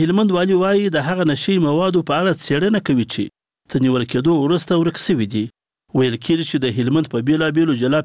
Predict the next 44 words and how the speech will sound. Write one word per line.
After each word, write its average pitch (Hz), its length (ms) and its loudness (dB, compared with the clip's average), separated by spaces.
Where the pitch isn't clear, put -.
پیښو 202 320 0
کې - 840 -8
لسګونه 160 460 0
کیلوګرامه 123 720 0
وچ - 240 -4
تاریک 147 400 -2
او - 20 0
نور 147 160 2
نشي 151 320 0
مواد 151 360 0
تر 117 100 2
نیول 113 240 0
کېدو 131 300 0
وروسته 147 380 -2
پولیسو 143 340 0
په - 120 -10
خپل 139 180 0
منځ 143 180 0
کې 143 100 -4
سره 147 240 2
ویشلي 107 420 -2
دي. 95 80 -6
له 127 140 2
دې 156 80 4
جملې 135 320 0
څخه 160 160 -4
یوه 139 240 0
هم 160 200 0
د 117 120 -4
ګرشک 147 240 -2
ولسوالۍ 139 560 -2
پیښه 123 300 -2
ده - 100 -2
چې 104 100 -2
پولیسو 151 400 0
او 127 40 -2
قاچاق 123 380 -2
وړونکو 147 400 0
ته 147 100 -4
پکښې 156 380 0
مرګ 117 220 -4
ژوبله 131 320 0
هم 117 180 2
اوښتې 110 340 -4